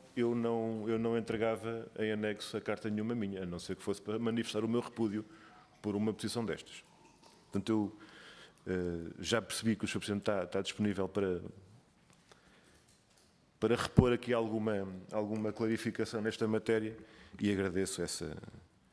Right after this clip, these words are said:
essa disponibilidade. Depois, agradecendo a apresentação que, que, que fizeram da Uber, há aqui uma questão que, que, que eu gostaria de,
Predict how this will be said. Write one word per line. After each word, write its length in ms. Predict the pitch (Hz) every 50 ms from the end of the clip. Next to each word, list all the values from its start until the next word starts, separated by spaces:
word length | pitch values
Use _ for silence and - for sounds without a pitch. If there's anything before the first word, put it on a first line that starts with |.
| - - -
essa 240 | - 92 - - 98
disponibilidade. 800 | - - - - 95 92 80 90 87 76 73 71 69 - - - - - _ _ _ _ _ _ _ _ _ _ _ _ _ _ _ _ _ _ _ _ _ _ _ _ - _ - - - - - - - - - -
Depois, 240 | - - 208 196 170
agradecendo 440 | 214 190 190 185 - 196 185 180
a 20 | 175
apresentação 680 | 165 170 170 135 170 160 - 156 143 - - 123 113 110
que, 200 | - - 127 117
que, 200 | - - 127 117
que 100 | - -
fizeram 340 | - 120 107 117 110 117 117
da 80 | 107
Uber, 340 | 113 117 135 143 131 143 131 - - - - - - - -
há 80 | - 143
aqui 160 | 143 - 165
uma 160 | 165 151 147
questão 280 | 143 - - 170 160 151
que, 180 | 156 165 160
que, 320 | 160 160 - 143 135 127 123
que 120 | - -
eu 100 | 139 135 123
gostaria 460 | 117 113 - - - 147 135 143 139
de, 380 | 127 117 113 120 120 117 110 104